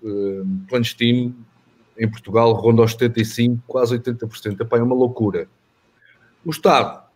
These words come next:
com isto, deve querer aumentar para oitenta e cinco, noventa. Portanto, eh, não sei muito bem qual é o interesse, porque, hum, bloquear o clandestino não consegue,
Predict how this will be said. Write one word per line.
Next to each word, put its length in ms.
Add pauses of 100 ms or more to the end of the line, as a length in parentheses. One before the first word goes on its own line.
(580)
com 180
isto, 420 (1120)
deve 260
querer 260
aumentar 360
para 140
oitenta 320
e 60
cinco, 300
noventa. 480 (140)
Portanto, 300 (1000)
eh, 540
não 140
sei 160
muito 180
bem 420 (600)
qual 180
é 40
o 100
interesse, 580 (240)
porque, 720
hum, 640 (1500)
bloquear 580
o 60
clandestino 500
não 140
consegue, 500